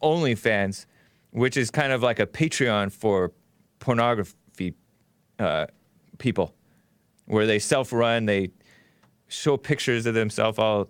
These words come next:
naked and nasty. And his girlfriend, iDubbbz' girlfriend, started an OnlyFans, <laughs> uh,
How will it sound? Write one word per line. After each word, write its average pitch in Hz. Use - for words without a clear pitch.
naked 107
and 104
nasty. 110
And 107
his 147
girlfriend, 156
iDubbbz' 143
girlfriend, 123
started 147
an 143
OnlyFans, 131
<laughs> -
uh, 113